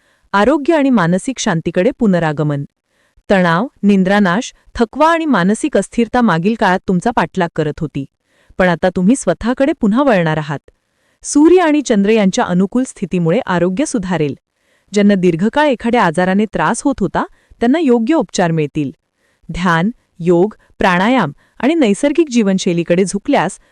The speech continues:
तुम्ही फक्त शरीरानेच नाही, तर आत्म्यानेही तंदुरुस्त व्हाल. आठ, कर्मफळाची पूर्णता, न्याय मिळणार निश्चित. मीन राशीचा हा काळ कर्माचा अंतिम हिशोब घेऊन आला आहे.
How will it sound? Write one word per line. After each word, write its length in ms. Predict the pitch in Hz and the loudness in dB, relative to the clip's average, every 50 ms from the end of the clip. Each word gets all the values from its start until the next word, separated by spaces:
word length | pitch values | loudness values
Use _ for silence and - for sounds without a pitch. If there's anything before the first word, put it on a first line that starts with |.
| _ - | _ -2
तुम्ही 180 | - 247 285 359 | 0 2 2 2
फक्त 280 | - 302 254 - - 339 | 0 -2 -4 -2 -4 -4
शरीरानेच 640 | 320 - 262 208 196 202 220 240 262 311 330 - | -2 0 0 2 2 2 2 2 0 0 -2 -2
नाही, 280 | - 214 180 156 190 285 - _ _ _ _ - | -4 -4 -2 -2 -4 -6 -6 _ _ _ _ -2
तर 60 | - 302 | 0 0
आत्म्यानेही 580 | - - 170 - - 190 196 208 233 233 320 - - | 0 0 -2 -4 -2 0 2 2 2 0 0 -2 -2
तंदुरुस्त 480 | 240 196 175 165 170 196 208 - - 196 | 0 0 2 2 0 0 0 -2 -2 -2
व्हाल. 320 | 180 156 165 147 135 135 - _ _ _ _ _ _ _ _ - | -2 -2 -4 -6 -6 -6 -12 _ _ _ _ _ _ _ _ -4
आठ, 160 | - 175 151 - _ - _ _ _ _ _ _ _ - | -2 -2 -2 -4 _ -20 _ _ _ _ _ _ _ -2
कर्मफळाची 680 | - 269 277 285 330 370 - 311 320 320 320 - - 349 - | 0 0 2 2 -2 -4 -2 0 0 0 0 0 0 -2 0
पूर्णता, 460 | - 247 202 180 160 143 - 147 135 196 _ _ _ _ _ _ - | 2 0 0 0 -2 -2 -6 -8 -8 -10 _ _ _ _ _ _ -4
न्याय 260 | 175 180 175 196 233 | -2 0 2 2 2
मिळणार 360 | 240 220 180 165 165 175 233 294 | 2 2 2 2 0 -2 -2 0
निश्चित. 460 | 302 220 185 - - - 165 131 _ - _ _ _ _ _ _ _ _ _ _ - | 0 0 0 0 -2 -6 -6 -6 _ -16 _ _ _ _ _ _ _ _ _ _ 2
मीन 180 | 233 294 359 370 | 2 2 2 2
राशीचा 360 | 370 339 320 - 349 - - | 0 -2 0 -2 -4 -2 -2
हा 220 | 320 233 214 202 220 - | -2 0 0 0 0 0
काळ 200 | - 196 165 180 240 _ _ _ _ _ - | 0 -2 0 -2 -2 _ _ _ _ _ 0
कर्माचा 500 | - 247 240 233 247 277 294 - - 359 | 2 2 4 4 2 2 0 -2 -4 -4
अंतिम 500 | 359 - 208 196 190 180 - 254 294 311 | -4 0 0 0 0 0 0 -2 -2 -2
हिशोब 420 | 269 202 208 190 - - 254 262 220 | 0 0 0 2 2 2 0 0 0
घेऊन 260 | 180 196 196 175 170 | 0 0 0 0 0
आला 180 | 151 151 151 | 0 -2 -2
आहे. 260 | 147 147 139 143 139 | -4 -4 -6 -10 -16